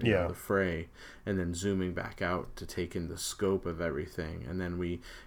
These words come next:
Speaker 1: as we're tracking along, as they're moving from section to section through no man's land, through the wire, and then you see, you know, the camera pushes back in, and there's Kirk Douglas again in the middle of it all, and then they pull back out again, and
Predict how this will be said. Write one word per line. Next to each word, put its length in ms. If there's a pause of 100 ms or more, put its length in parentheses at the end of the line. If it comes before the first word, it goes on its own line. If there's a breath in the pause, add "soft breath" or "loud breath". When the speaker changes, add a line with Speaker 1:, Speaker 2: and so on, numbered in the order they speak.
Speaker 1:
as 240
we're 140
tracking 540
along, 480
as 100
they're 140
moving 420
from 240
section 540
to 100
section 580
through 220
no 240
man's 320
land, 400
through 160
the 100
wire, 540 (400 loud breath)
and 180
then 140
you 140
see, 560 (280)
you 160
know, 140
the 160
camera 340
pushes 460
back 320
in, 260
and 120
there's 240
Kirk 320
Douglas 360
again 320
in 120
the 80
middle 260
of 140
it 80
all, 380
and 260
then 160
they 100
pull 320
back 260
out 200
again, 260
and 220